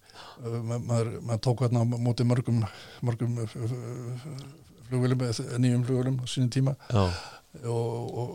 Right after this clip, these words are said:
Speaker 1: með mér í því á þe-, þeim tíma var ágætur félagi minn og vinur Kristinn Halldórsson sem var í-, var yfir tæknideildinni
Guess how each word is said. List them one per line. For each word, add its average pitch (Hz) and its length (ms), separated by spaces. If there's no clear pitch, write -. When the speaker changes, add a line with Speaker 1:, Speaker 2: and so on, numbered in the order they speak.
Speaker 1:
með 131 260
mér 131 220
í 127 80
því 139 160
á - 320
þe-, 127 220
þeim 131 200
tíma 131 300
var 123 140
ágætur 120 400
félagi 123 320
minn 123 160
og 123 160
vinur 123 280
Kristinn 131 340
Halldórsson 131 500
sem 117 160
var 117 140
í-, 117 80
var 117 380
yfir 117 160
tæknideildinni 131 800